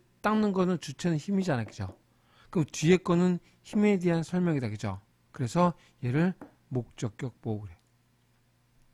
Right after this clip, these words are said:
이런 것도 어떻게 알아요? 우리 중이 때 배웠잖아. make 사역 동사. 그죠?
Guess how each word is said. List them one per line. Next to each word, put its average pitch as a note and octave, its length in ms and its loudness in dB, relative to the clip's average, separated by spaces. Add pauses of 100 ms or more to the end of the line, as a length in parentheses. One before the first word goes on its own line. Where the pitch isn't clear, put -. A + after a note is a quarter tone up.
(760)
이런 G3+ 240 4
것도 G3+ 200 2
어떻게 C3+ 260 -2
알아요? B2 340 0 (840)
우리 G#3+ 180 2
중이 G3 360 2 (100)
때 A3 120 0
배웠잖아. D3+ 560 0
make C3+ 540 -2
사역 F#3 500 -4
동사. G#2+ 360 -6
그죠? G2+ 260 -14